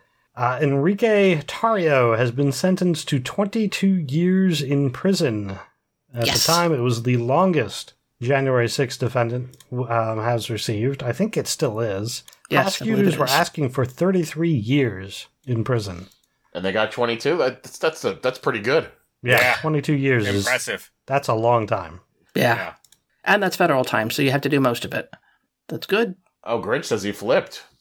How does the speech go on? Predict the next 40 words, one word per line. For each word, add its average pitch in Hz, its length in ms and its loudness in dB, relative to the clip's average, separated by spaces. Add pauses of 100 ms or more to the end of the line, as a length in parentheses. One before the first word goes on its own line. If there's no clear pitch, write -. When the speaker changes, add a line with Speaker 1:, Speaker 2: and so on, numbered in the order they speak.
(560)
Speaker 1:
Oh, 156 140 4
he 120 80 -2
did? 120 520 2 (300)
I 104 140 -2
did 127 180 2
not 320 240 4
hear 160 160 4
that. - 20 -6
Speaker 2:
Supposedly. - 360 -4 (420)
Yeah. 175 260 0 (300)
I 220 120 4
think 311 260 0
that 254 140 0
he - 120 -8
had 202 180 -2
flipped 220 260 -2
a 170 60 2
little 165 240 0
bit, 202 340 2 (600)
and 156 160 4
then 156 100 2
he 165 80 2
decided 165 480 2
that 151 160 2
he 147 80 2
was 151 120 -4
gonna 147 140 2
wait 147 240 2
until 160 200 2
he 147 100 0
got 127 160 0
pardoned 139 380 0
by 120 100 2
Trump, 120 380 -2
and 117 160 2
that 117 180 2
has 127 200 -4
not 139 160 0
worked 156 180 -2
out. - 260 -2